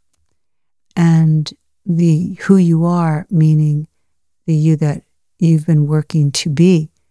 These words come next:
so that you don't have to deal with a whole lot. And the you that needs things as easy as possible, 'cause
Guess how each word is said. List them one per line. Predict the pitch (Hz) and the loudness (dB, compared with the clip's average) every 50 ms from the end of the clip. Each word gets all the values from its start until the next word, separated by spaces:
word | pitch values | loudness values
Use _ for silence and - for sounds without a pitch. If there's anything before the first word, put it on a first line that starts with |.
| _ _ _ _ _ _ _ _ _ | _ _ _ _ _ _ _ _ _
so | - - - - - 180 170 | -8 -6 -4 -2 0 0 2
that | 156 165 160 160 - - _ - | 2 2 0 -2 -2 -6 _ -4
you | - 165 160 | -2 0 2
don't | 160 156 | 2 2
have | 151 147 143 - | 2 0 0 -2
to | - 175 | -6 -8
deal | 156 - 160 156 151 147 | -4 -2 0 0 0 0
with | 147 143 139 - | -2 -4 -6 -8
a | 151 | -10
whole | - - 147 139 139 | -6 -4 -2 -2 0
lot. | 135 131 131 156 165 _ _ _ _ _ _ _ _ _ _ _ _ _ _ _ _ _ _ _ _ _ - | 0 -2 -4 -6 -10 _ _ _ _ _ _ _ _ _ _ _ _ _ _ _ _ _ _ _ _ _ -4
And | - 156 156 156 151 151 151 151 151 156 - | -2 0 0 2 2 0 0 -2 -2 -4 -6
the | - 165 151 165 | -8 -4 -2 0
you | 160 156 151 156 165 165 165 151 | 0 2 2 2 2 2 2 0
that | 175 165 156 151 175 - - - _ _ _ - | -2 -4 -4 -4 -6 -8 -12 -16 _ _ _ 0
needs | 165 160 160 160 147 - | 2 4 4 2 0 -2
things | - - 170 156 156 151 151 151 | -6 -4 0 0 2 2 0 -2
as | 170 156 - 175 | -4 -6 -2 0
easy | 165 160 147 156 156 147 | 0 0 0 0 -2 -2
as | 143 139 - | -2 -4 -8
possible, | - - 170 165 165 165 - 170 160 156 143 | -6 -2 0 0 0 -2 -4 -6 -4 -4 -4
'cause | 127 - - 160 143 - - - - | -4 -4 -8 -8 -8 -8 -8 -10 -12